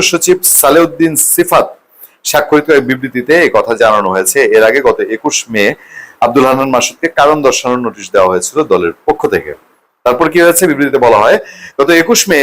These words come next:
এনসিপি সিনিয়র যুগ্ম মুখ্য সমন্বয়ক রাজনৈতিক পর্ষদের সদস্য আব্দুল হান্নান মাসুদকে কারণ দর্শানোর নোটিশ প্রেরণ করা হয়েছিল। উল্লেখিত তিন কার্য দিবসের মধ্যে তিনি কারণ দর্শানোর নোটিশের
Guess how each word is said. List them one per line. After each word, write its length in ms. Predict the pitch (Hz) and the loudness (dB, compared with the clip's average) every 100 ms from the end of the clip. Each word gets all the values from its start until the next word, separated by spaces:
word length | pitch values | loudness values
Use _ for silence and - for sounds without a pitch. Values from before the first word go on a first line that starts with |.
| 147 | 2
এনসিপি 320 | 156 - 170 | 2 0 -2
সিনিয়র 320 | 175 170 175 | -2 2 0
যুগ্ম 180 | 170 180 175 | 0 0 0
মুখ্য 240 | 160 160 | -2 -8
সমন্বয়ক 440 | 160 160 160 170 175 | -2 0 2 2 4
রাজনৈতিক 460 | 135 123 135 131 - | 2 2 -4 -10 -8
পর্ষদের 340 | - - 135 | -8 -6 -6
সদস্য 340 | 139 127 104 - | -6 -6 -6 0
আব্দুল 280 | 131 120 120 | 0 0 0
হান্নান 220 | 117 117 117 | 0 0 -2
মাসুদকে 380 | 117 - - 95 - - - - | -4 -6 -2 -2 -2 -16 -20 -2
কারণ 300 | 147 160 170 | 2 2 2
দর্শানোর 480 | 156 147 156 170 185 143 120 | 0 0 -2 0 0 0 -2
নোটিশ 280 | 127 147 - | -4 -4 -4
প্রেরণ 240 | 123 107 95 | 0 0 0
করা 180 | 90 | 0
হয়েছিল। 360 | 87 85 - 123 | 0 -2 -4 0
উল্লেখিত 400 | 120 120 127 127 | 0 2 -2 -4
তিন 200 | 131 123 120 | -8 -6 -2
কার্য 200 | 107 104 | -2 -2
দিবসের 340 | 104 101 - | -10 -10 -6
মধ্যে 160 | 120 135 | -6 -6
তিনি 200 | 110 95 | -8 -6
কারণ 260 | 107 104 104 | 0 0 0
দর্শানোর 360 | 95 - 117 113 | -2 -2 -6 -4
নোটিশের 400 | 110 - - | -6 -4 -4